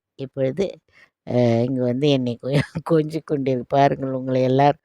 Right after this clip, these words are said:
எல்லோரையும், எல்லாரும் லூசி ரசிகர்கள் அனைவரும் லூசியை பாருங்கள்.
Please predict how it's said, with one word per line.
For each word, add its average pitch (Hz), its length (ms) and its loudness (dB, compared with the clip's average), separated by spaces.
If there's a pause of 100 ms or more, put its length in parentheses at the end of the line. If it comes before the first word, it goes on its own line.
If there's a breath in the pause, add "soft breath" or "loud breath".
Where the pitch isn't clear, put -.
(280 loud breath)
எல்லோரையும், 165 800 6 (380 loud breath)
எல்லாரும் 156 640 6
லூசி 143 480 -8
ரசிகர்கள் 131 600 0
அனைவரும் 147 560 0 (140)
லூசியை 131 600 -2
பாருங்கள். 131 560 -2